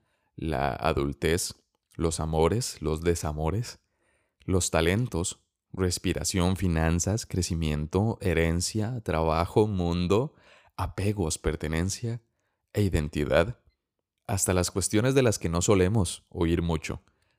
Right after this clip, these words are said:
pero son parte también del todo que es cosmos, que es uno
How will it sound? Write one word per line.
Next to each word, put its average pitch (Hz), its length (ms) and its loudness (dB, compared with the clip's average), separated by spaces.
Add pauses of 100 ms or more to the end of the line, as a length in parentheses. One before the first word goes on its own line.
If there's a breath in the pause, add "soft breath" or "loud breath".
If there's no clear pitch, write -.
(120)
pero - 160 -2
son 85 300 -2
parte 82 320 2
también 101 260 0
del 98 180 2
todo 85 320 4
que 78 180 -2
es - 240 -8 (120)
cosmos, 90 680 -4 (420)
que 80 220 -4
es - 200 -6
uno 113 480 2